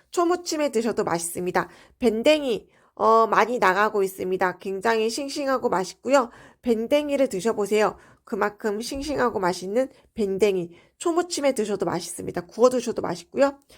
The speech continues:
가자미입니다. 가자미도 거의 끝을 향해 가고 있는데요. 한 상자에 삼십 마리씩 들어갑니다. 이 삼십미 가자미는 삼십오 센티미터 전후로 들어갑니다. 어, 좀 더 큰 사이즈 원하신 분들은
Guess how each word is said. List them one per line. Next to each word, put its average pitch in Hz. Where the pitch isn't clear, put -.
가자미입니다. 226
가자미도 247
거의 202
끝을 320
향해 285
가고 208
있는데요. 185
한 240
상자에 240
삼십 311
마리씩 277
들어갑니다. 180
이 220
삼십미 330
가자미는 208
삼십오 294
센티미터 247
전후로 233
들어갑니다. 185
어, 208
좀 269
더 285
큰 415
사이즈 381
원하신 233
분들은 208